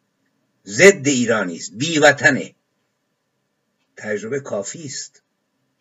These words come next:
سمبل این ارتجاع رو ما آوردیم، این اطلاعیه رو دادیم. با هارت و پورت. حالا فقط مال این چهره‌هایی نیست که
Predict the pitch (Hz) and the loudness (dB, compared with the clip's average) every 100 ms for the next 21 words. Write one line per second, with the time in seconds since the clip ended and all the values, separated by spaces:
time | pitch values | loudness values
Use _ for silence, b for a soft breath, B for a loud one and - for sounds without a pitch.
0 | _ _ _ - - 131 135 135 185 196 | _ _ _ -10 -4 0 2 2 2 0
1 | 147 131 110 117 113 123 123 117 98 123 | -2 -4 -6 -8 -6 -6 -6 -8 -10 -10
2 | 135 117 151 165 - - 95 87 107 151 | -10 -10 -10 -10 -10 -12 -14 -14 -12 -14
3 | 139 - - _ _ _ _ _ _ _ | -14 -20 -20 _ _ _ _ _ _ _
4 | _ _ _ - 113 - 170 135 208 - | _ _ _ -12 -10 -6 -6 -6 -14 -16
5 | - - - _ _ _ _ _ _ _ | -18 -18 -20 _ _ _ _ _ _ _
6 | _ _ _ _ _ _ _ _ _ _ | _ _ _ _ _ _ _ _ _ _
7 | _ _ _ _ _ _ _ _ _ _ | _ _ _ _ _ _ _ _ _ _
8 | _ 107 131 101 123 117 113 113 101 - | _ -10 -10 -10 -12 -12 -12 -12 -14 -18
9 | _ _ _ _ _ _ _ _ _ _ | _ _ _ _ _ _ _ _ _ _
10 | _ _ _ _ _ _ _ _ _ _ | _ _ _ _ _ _ _ _ _ _
11 | _ - 104 - 87 90 92 98 110 131 | _ -16 -14 -14 -16 -16 -12 -10 -8 -10
12 | 135 - 85 76 | -10 -14 -18 -20